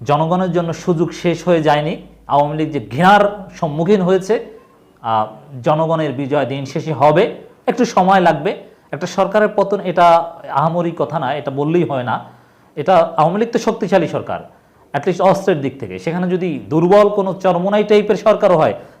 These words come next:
তারপরও তাদেরকে বললেই কয়েক হাজার মানুষ মারা গেলেও তারা না চাইলে ক্ষমতাচ্যুত করা যায় না, এটা খুব কঠিন কাজ। অতএব এখানে হতাশার কিছু নেই, পরিস্থিতি আপাতত নিয়ন্ত্রণে সরকারের, এটা অনেকটা প্রত্যাশিত ছিল। হ্যাঁ, আহ,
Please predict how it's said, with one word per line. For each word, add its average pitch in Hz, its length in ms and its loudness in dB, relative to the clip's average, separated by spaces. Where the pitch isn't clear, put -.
তারপরও 180 360 4
তাদেরকে 185 640 2
বললেই 180 560 2
কয়েক 180 240 4
হাজার 180 280 2
মানুষ 175 300 -2
মারা 165 200 4
গেলেও 175 260 2
তারা 165 220 4
না 143 200 2
চাইলে 180 320 4
ক্ষমতাচ্যুত 156 560 -4
করা 135 220 0
যায় 110 180 -4
না, 76 140 -12
এটা 156 160 -2
খুব 185 220 -4
কঠিন 170 320 0
কাজ। 92 240 -6
অতএব 175 180 0
এখানে 202 200 0
হতাশার 170 480 0
কিছু 170 260 -4
নেই, 143 220 -6
পরিস্থিতি 165 400 -2
আপাতত 180 380 0
নিয়ন্ত্রণে 175 460 -4
সরকারের, 170 520 0
এটা 156 180 -2
অনেকটা 151 340 -2
প্রত্যাশিত 202 560 0
ছিল। 196 280 -2
হ্যাঁ, 220 260 2
আহ, 127 260 4